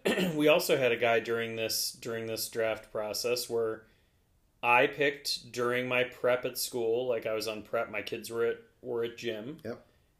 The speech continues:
Speaker 1: And I made my pick, Adam made his pick, I made my pick, the, the Pay and Parsons picks.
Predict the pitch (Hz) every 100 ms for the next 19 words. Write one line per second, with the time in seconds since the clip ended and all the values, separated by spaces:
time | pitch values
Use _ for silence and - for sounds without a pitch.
0 | _ - 117 117 117 117 117 120 123 131
1 | 139 139 117 120 120 120 113 120 117 -
2 | 135 135 113 120 123 120 110 107 - -
3 | 107 101 98 98 - 113 110 110 107 101
4 | 107 98 90 - - -